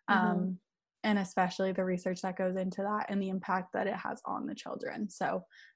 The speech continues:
Speaker 2: um, yeah, that's something that I've been affected. I, not
Speaker 1: Definitely.
Speaker 2: me personally, but, but by extension,
Speaker 1: Yes.
Speaker 2: have been affected by. Yeah.
Speaker 1: Very good one. Um, what is your current T V obsession?
Speaker 2: Ooh, honestly,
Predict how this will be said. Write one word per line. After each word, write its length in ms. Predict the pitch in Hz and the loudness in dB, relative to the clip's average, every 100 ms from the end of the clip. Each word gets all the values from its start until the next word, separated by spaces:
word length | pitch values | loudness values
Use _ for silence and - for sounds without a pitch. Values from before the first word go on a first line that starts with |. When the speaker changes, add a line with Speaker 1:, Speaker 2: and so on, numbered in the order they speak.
| - | 2
Speaker 2:
um, 400 | 202 180 185 185 _ _ - | 2 4 -2 -6 _ _ 0
yeah, 180 | 247 214 - - | 0 0 -6 -2
that's 220 | 196 - | -2 -2
something 280 | 202 196 196 | -6 -4 -6
that 160 | 196 - | -6 -2
I've 240 | 196 196 | -2 0
been 100 | 196 | -4
affected. 520 | 185 196 185 - 208 185 _ _ _ _ - | -2 -4 -4 -2 -2 -4 _ _ _ _ 12
I, 140 | 220 - | 12 12
not 0 | |
Speaker 1:
Definitely. 280 | 214 214 233 | 12 12 12
Speaker 2:
me 120 | 240 | 12
personally, 580 | 233 226 208 202 196 233 | 12 12 10 4 2 2
but, 220 | 220 185 170 - _ - | 4 4 4 -6 _ 4
but 280 | 202 214 - _ - | 8 8 6 _ 8
by 140 | 185 | 8
extension, 520 | 175 - 180 - - | 8 0 -4 0 2
Speaker 1:
Yes. 260 | 302 - - - - | 2 2 -8 -10 2
Speaker 2:
have 140 | 214 | 4
been 80 | 240 | 6
affected 360 | 277 330 - 208 | 4 2 0 -2
by. 180 | 202 196 _ _ _ _ _ _ | -4 -6 _ _ _ _ _ _
Yeah. 140 | 330 240 - _ - | 2 2 -2 _ 6
Speaker 1:
Very 180 | 220 214 | 6 6
good 120 | 196 | 4
one. 160 | 190 190 _ - - | 0 -4 _ -12 10
Um, 440 | 226 226 226 226 226 | 12 12 12 12 8
what 200 | 226 240 | 12 12
is 180 | 269 269 | 12 12
your 120 | 262 | 12
current 380 | - 247 233 - | 12 8 8 6
T 200 | - 226 | 4 8
V 180 | 226 226 | 10 10
obsession? 760 | 190 - - 185 - - 202 208 _ _ _ _ - - - - _ - | 10 6 4 4 4 -2 -4 -8 _ _ _ _ -20 -20 -20 -20 _ 4
Speaker 2:
Ooh, 880 | 220 214 196 190 190 190 190 190 190 - _ _ _ - | 8 8 8 4 4 2 2 0 -2 -6 _ _ _ 4
honestly, 800 | 214 196 214 226 - 269 277 277 | 8 8 6 4 8 8 8 2